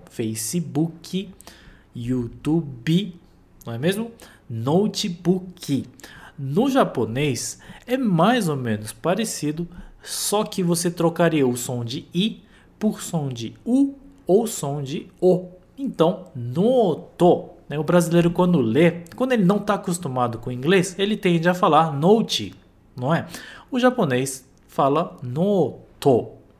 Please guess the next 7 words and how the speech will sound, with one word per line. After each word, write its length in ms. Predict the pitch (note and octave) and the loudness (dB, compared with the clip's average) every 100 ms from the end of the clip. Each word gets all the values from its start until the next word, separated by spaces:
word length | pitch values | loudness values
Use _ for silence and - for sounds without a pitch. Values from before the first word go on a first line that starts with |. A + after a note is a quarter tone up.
| _ _ | _ _
com 140 | D#3+ | -14
som 240 | C#3 B2+ A2+ | -10 -8 -8
de 160 | A#2+ | -2
O. 320 | F3 D#3+ - - - - - - - - - _ - - | 2 2 2 -8 -20 -20 -20 -20 -20 -20 -20 _ -8 0
Hiking, 840 | G#3+ G#3 - - F3 D#3+ C3+ A#2 A2 C3 C3 - - _ _ _ - - - | 2 0 -4 0 2 2 -4 -6 -2 2 2 -2 -14 _ _ _ -20 -10 -4
hiking, 1000 | F#3 F#3 F#3+ - C3 A#2 A2 G#2+ G#2 - - _ _ _ | -2 -2 -4 -6 -6 -6 -4 -4 -4 -8 -18 _ _ _
né? 260 | B2 F#3+ | -2 -2